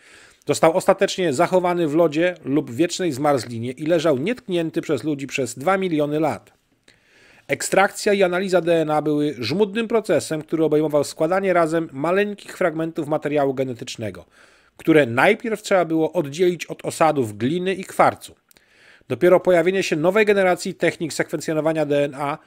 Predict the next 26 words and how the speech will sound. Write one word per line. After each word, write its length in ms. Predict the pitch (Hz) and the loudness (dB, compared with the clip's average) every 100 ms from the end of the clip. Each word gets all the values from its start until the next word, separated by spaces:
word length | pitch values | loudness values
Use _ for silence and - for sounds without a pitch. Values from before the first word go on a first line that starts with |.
| _ _ _ | _ _ _
umożliwiło 640 | 170 196 165 180 180 220 202 | 2 2 2 0 -4 0 2
naukowcom 680 | 175 165 170 160 - 165 - | 2 0 0 -4 0 -2 -2
identyfikację 1000 | 190 180 170 180 180 - 165 160 - 180 | 0 0 0 -6 -8 0 0 2 -4 -6
i 60 | 175 | -6
składanie 480 | - 196 175 170 147 | -2 0 0 0 2
bardzo 300 | 139 110 113 | 2 0 -2
małych 500 | 135 147 160 151 - | 0 0 -2 -4 -6
i 80 | 220 | -6
uszkodzonych 560 | - 190 160 160 156 | -2 0 0 0 -2
fragmentów 540 | 165 135 139 135 120 110 | -4 -4 -4 -4 -8 -2
D 160 | 135 | -2
N 80 | 143 | -2
A 240 | 139 135 175 _ _ _ - | -4 -8 -8 _ _ _ -6
poprzez 400 | 151 - 160 - _ _ _ _ | -2 0 -2 -4 _ _ _ _
odwoływanie 640 | 170 143 175 165 170 202 190 | -2 2 2 4 2 0 0
się 140 | 190 | 0
do 140 | 170 | 2
obszernych 500 | 165 - 190 180 180 | 0 4 2 2 -2
bibliotek 560 | 147 175 160 190 185 143 | -4 -4 2 2 0 -2
D 140 | 147 | 0
N 140 | 139 139 | 0 -2
A 160 | 151 135 | -4 0
zebranych 640 | 170 160 170 175 170 180 | 0 0 -2 -2 -6 -6
od 120 | 160 | -6
współczesnych 640 | - 220 202 190 - 135 | -8 -8 -2 -2 -2 -6
zwierząt, 600 | 101 98 165 165 165 160 | -8 -2 0 0 -2 -4